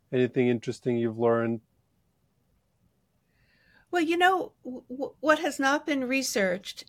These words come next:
Speaker 2: is people's experience with, um, loved ones who have died. And so my very first experience, I, um,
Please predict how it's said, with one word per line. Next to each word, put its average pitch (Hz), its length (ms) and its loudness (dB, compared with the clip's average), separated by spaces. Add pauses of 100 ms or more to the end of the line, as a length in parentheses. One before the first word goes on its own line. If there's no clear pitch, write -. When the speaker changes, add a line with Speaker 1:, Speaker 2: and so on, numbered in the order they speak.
Speaker 2:
is 214 500 -2 (420)
people's 285 480 0
experience 240 1000 0
with, 214 420 -2 (300)
um, 196 560 -2 (500)
loved 254 300 8
ones 214 260 2
who 214 120 2
have 185 140 -2
died. 170 460 0 (640)
And 233 220 0
so 262 640 4
my 226 220 2
very 277 360 4
first 220 400 -2
experience, 185 1000 -4 (640)
I, 208 420 0
um, 190 640 -4